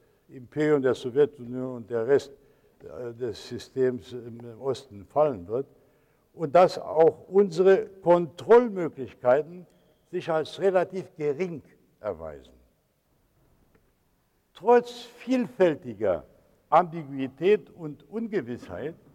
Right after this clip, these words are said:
ist der Mensch aber in Allgemeinem in der Lage,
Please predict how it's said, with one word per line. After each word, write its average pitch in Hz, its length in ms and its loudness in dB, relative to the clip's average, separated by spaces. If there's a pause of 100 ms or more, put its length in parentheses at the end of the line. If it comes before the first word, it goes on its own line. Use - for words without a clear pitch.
(800)
ist - 260 -8
der 180 160 0
Mensch 202 380 -8
aber 185 360 -2
in 165 280 -8
Allgemeinem 165 960 0 (600)
in 180 180 -2
der 170 200 2
Lage, 185 600 4